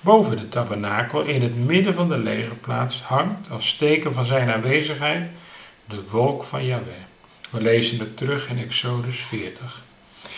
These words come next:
Het boek onderscheidt zich door de afwezigheid van geschiedverhalen, uitgezonderd de priesterwijding,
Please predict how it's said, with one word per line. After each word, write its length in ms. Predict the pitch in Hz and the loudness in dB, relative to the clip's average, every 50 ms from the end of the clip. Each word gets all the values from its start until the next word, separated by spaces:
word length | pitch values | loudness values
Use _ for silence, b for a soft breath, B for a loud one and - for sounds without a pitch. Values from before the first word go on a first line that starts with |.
| B B B | B B B
Het 180 | - 127 123 | 6 6 6
boek 200 | 123 147 151 151 | 6 4 2 2
onderscheidt 640 | 139 135 127 123 120 - - - 160 156 147 131 - | 2 2 4 4 4 4 4 6 6 4 4 4 2
zich 180 | - 127 113 | 0 -2 -2
door 140 | 113 127 123 | -2 -2 0
de 100 | 117 - | 0 0
afwezigheid 1080 | - 120 113 110 107 110 123 139 165 185 190 185 - 170 - - - 156 156 160 156 - | 0 0 -2 -2 -4 -2 0 2 4 4 4 4 2 0 -4 -4 -4 -2 -2 -2 -4 -6
van 220 | - 151 131 123 | -4 -2 -2 -2
geschiedverhalen, 1040 | - - 127 - - - 123 120 120 - - - - 98 98 101 98 95 92 95 98 - B B B B B B B B B | -2 0 2 2 2 2 0 -4 -6 -8 -10 -8 -8 -6 -6 -6 -6 -8 -8 -10 -14 -16 B B B B B B B B B
uitgezonderd 880 | - 131 135 139 139 - - - 131 123 135 135 135 131 127 120 - | 4 4 6 6 4 2 0 -2 0 2 2 2 2 2 0 0 -2
de 60 | - | -6
priesterwijding, 1040 | 101 - - 143 151 147 - - - 151 135 131 131 135 135 135 143 156 170 175 - | -10 -6 -2 0 2 2 2 2 2 2 2 4 4 4 2 0 -2 -2 -2 -4 -4